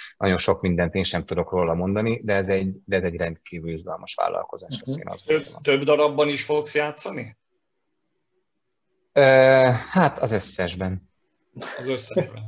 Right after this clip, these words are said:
Speaker 1: A jövő évad bemutatói közül az összesben, igen.
Speaker 2: Ö, gyorsan még ezt a kevés időt használjuk a filmes, ö, megjelenéseid kitárgyalására. Én úgy tudom, hogy forgattál a Netflixel is, illetve van egy olyan, ö,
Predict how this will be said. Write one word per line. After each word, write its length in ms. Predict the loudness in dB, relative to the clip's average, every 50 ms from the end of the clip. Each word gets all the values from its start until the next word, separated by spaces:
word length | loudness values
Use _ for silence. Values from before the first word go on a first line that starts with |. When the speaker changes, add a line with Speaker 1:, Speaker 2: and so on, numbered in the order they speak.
| -12 -6 -2
Speaker 1:
A 60 | 2
jövő 280 | 4 6 6 6 4 2
évad 380 | 2 2 4 4 4 4 4
bemutatói 600 | 4 4 4 4 4 2 0 0 2 4 4 4 2
közül 340 | 2 0 0 0 0 0
az 120 | 0 0 0
összesben, 580 | -4 -8 -10 -8 -6 -6 -6 -6 -6 -8 -8
igen. 320 | -8 -8 -8 -10 -12 -14 _ -8
Speaker 2:
Ö, 340 | -2 2 4 6 6 6 4
gyorsan 500 | 6 6 6 6 6 4 4 2 4 4
még 280 | 4 4 4 4 4 0
ezt 200 | -2 -2 -4 -6
a 60 | -2
kevés 340 | 0 2 4 4 2 2 0
időt 240 | -2 -2 -2 -2 0
használjuk 520 | 0 -2 0 -2 -4 -4 -4 -4 -4 -6
a 60 | -8
filmes, 840 | -8 -2 0 2 2 2 0 -2 -6 -6 -6 -6 -8 -10 -10 -14 -18 -16 -12
ö, 180 | -10 -8 -6 -6
megjelenéseid 1000 | -4 -4 -4 -4 -4 -4 -4 -4 -6 -6 -8 -8 -8 -8 -6 -6 -6 -8 -10 -14 -20 _ _ _ _ _ _ _ -12
kitárgyalására. 1080 | -8 -8 -4 -2 0 0 0 -2 -2 -4 -2 -2 -2 -2 -2 -2 -2 -2 -2 -2 -2
Én 120 | 0 0
úgy 100 | -2 -2
tudom, 240 | -2 -2 0 0 0
hogy 140 | 0 -2 -2
forgattál 640 | 0 2 2 4 4 2 0 -2 -2 -2 -2 -2 -2
a 60 | -2
Netflixel 800 | -4 -4 -6 -8 -10 _ -10 -8 -8 -8 -8 -10 -8 -6 -4 -2
is, 300 | -2 -2 -2 -4 -6 -6
illetve 680 | -4 -4 -2 -2 -2 -4 -4 -8 -8 -6 -4 -4 -2 -2
van 220 | 0 0 0 0
egy 220 | -2 -2 0 0
olyan, 420 | 2 2 2 2 0 -2 -2 -4 -4
ö, 220 | -4 -2 -2 -4